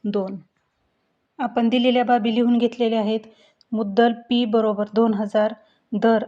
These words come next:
आर बरोबर पाच आणि मुदत एन बरोबर दोन. आता आपण रासचं सूत्र लिहून घेऊ. रासचं सूत्र आहे रास बरोबर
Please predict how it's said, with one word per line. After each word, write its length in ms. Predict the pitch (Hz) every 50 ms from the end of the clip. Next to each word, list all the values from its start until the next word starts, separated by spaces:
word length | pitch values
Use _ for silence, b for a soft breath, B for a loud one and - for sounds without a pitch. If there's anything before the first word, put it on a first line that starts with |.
| - -
आर 220 | 208 208 226 226
बरोबर 480 | 220 208 220 214 214 208 202 190 214 262 - - _ _
पाच 360 | 226 208 202 202 208 - - _ _ _ _ _ _ -
आणि 200 | 196 202 202 202
मुदत 540 | 202 208 214 208 233 254 294 285 - - 214
एन 300 | 202 220 214 220 220 202
बरोबर 340 | 202 196 196 185 185 233 294 - _ _ _ _ _ 214
दोन. 220 | 202 208 190 175 180 - _ _ _ _ _ _ _ _ _ _ _ _ _ _ _ _ _ _ _ _ _ _ _ _ _ _ _ _ -
आता 220 | 233 220 226 262 240
आपण 260 | 240 - 269 269 262
रासचं 380 | 262 262 254 254 254 - - 247
सूत्र 380 | - - 240 - 247 226 269
लिहून 300 | 294 277 285 254 240 208
घेऊ. 160 | 196 202 190 180 - - _ _ _ _ _ _ _ _
रासचं 380 | 247 254 247 254 247 247 - 269
सूत्र 360 | 247 - 277 269 - 254 240
आहे 260 | 233 233 233 240 247
रास 440 | 220 226 233 226 226 240 233 233 - -
बरोबर 500 | 240 208 220 226 220 214 196 220 233 254